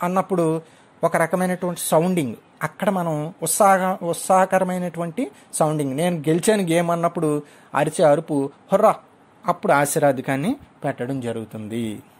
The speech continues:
ఈ విధంగా ఆశీర్వాదకం పెట్టేటటువంటి సందర్భాలు సర్ప్రైజ్, హ్యాపీనెస్, యాంగర్, సారో, డిసప్పాయింట్‌మెంట్ వర్డ్స్ వచ్చిన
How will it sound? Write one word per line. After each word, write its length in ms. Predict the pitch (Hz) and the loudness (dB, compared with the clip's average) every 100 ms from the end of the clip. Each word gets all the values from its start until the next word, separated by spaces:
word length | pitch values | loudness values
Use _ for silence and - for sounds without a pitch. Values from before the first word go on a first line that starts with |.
| _ _ _ - | _ _ _ -4
ఈ 100 | 220 | 0
విధంగా 560 | 220 208 214 214 175 175 | 4 4 6 6 6 2
ఆశీర్వాదకం 720 | 156 160 - 180 170 165 165 175 | 2 2 4 4 4 2 -2 0
పెట్టేటటువంటి 640 | 151 - 147 151 139 131 | 0 0 0 0 -4 -8
సందర్భాలు 640 | - 117 127 120 147 220 415 - _ _ _ - | -8 -4 -2 2 2 2 -2 -10 _ _ _ -4
సర్ప్రైజ్, 520 | 139 - - 202 277 - _ _ - | -4 -2 2 2 0 -8 _ _ -8
హ్యాపీనెస్, 580 | 123 - 143 185 233 - _ _ _ 139 | -8 -4 -2 0 -2 -4 _ _ _ -4
యాంగర్, 400 | 127 131 185 302 _ _ _ - | -4 0 0 0 _ _ _ -8
సారో, 560 | - 127 120 131 254 - _ _ - | -2 2 2 4 2 0 _ _ -14
డిసప్పాయింట్‌మెంట్ 960 | 139 160 233 - 220 208 202 202 196 185 | -4 2 2 2 2 2 -4 -2 -4 -2
వర్డ్స్ 440 | 156 147 202 - | 0 4 4 4
వచ్చిన 340 | 165 - 156 | -2 -4 -6